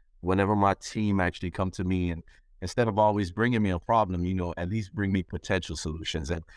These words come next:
and the same approach that I, I would have in terms of, like, my expectations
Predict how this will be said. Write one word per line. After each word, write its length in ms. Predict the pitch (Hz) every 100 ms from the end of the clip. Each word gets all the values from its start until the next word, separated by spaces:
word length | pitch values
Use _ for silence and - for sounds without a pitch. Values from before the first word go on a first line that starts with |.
| - -
and 300 | 92 90 87
the 180 | 85 90
same 340 | - 123 143
approach 600 | 117 - 110 107 101 - _ _ _ -
that 280 | 95 92 90 -
I, 360 | 95 98 98 -
I 100 | 95
would 220 | 98 101
have 400 | 98 101 92 92
in 120 | 90 85
terms 180 | 98
of, 300 | - _ -
like, 120 | 87 80
my 260 | 98 113
expectations 920 | 107 - 104 - 107 107 117 120 131